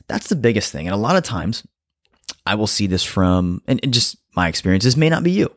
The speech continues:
So you may have to click off this episode 'cause this is not for you. But in a lot of my experience, it happens with service providers or coaches or consultants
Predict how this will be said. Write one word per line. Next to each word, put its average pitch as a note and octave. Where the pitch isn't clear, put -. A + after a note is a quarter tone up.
So G#2+
you A2+
may A#2+
have A#2
to G#2+
click A#2+
off F#2+
this -
episode A2
'cause F#2+
this G2
is -
not F#2
for F2
you. F#2+
But -
in A2
a E2+
lot A#2
of A#2
my G2+
experience, F2
it -
happens G2
with F2+
service A2+
providers F#2
or D#2
coaches G#2
or E2
consultants G#2+